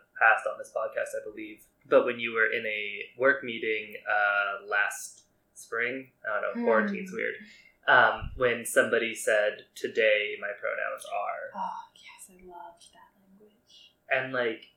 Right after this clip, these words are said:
Speaker 1: especially when you are in a situation where you are with, like, Zoom, I mean, in theory, since you have your pronouns in your name tag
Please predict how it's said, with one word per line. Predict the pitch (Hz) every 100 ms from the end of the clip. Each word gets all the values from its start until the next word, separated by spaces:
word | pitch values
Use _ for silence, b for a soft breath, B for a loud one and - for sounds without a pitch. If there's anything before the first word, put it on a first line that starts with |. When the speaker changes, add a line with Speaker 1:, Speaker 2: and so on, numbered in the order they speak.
| -
Speaker 1:
especially | 139 147 139 - 147
when | 131 123
you | 117
are | 110 110
in | 110
a | 107
situation | 117 - 110 110 113
where | 110 104
you | 107
are | 104 104
with, | -
like, | - -
Zoom, | 110 113 151 127 110 110 - _ _ _ _ _ _ _
I | 156
mean, | 156 143
in | 160 135
theory, | - 175 139 107 107 104 - _
since | - 123 117
you |
have | - 127 120
your | 113
pronouns | 135 123 113 113
in | 113
your | 107 104
name | 120 160
tag | 165 -